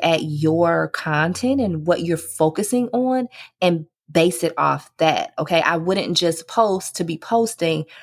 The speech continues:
because it's not really going to be as effective. Okay. So we feel like the, the algorithm is against us, and I get it, but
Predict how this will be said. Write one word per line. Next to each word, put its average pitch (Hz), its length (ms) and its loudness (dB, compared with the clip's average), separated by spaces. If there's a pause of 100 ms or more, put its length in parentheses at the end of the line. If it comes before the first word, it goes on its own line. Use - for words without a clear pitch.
(200)
because 180 560 -2 (380)
it's 170 220 0
not 160 360 2
really 160 260 0
going 156 200 0
to 151 140 -6
be 151 260 0
as 143 380 0
effective. - 760 -6
Okay. 156 460 2 (240)
So 196 380 2
we 202 180 -2
feel 208 260 0
like 180 220 2
the, 151 260 2
the - 140 -4
algorithm 175 540 0
is 143 400 -6
against 269 480 0
us, 170 120 0
and 185 80 0
I 190 140 2
get 175 300 0
it, 160 260 -4
but 170 320 4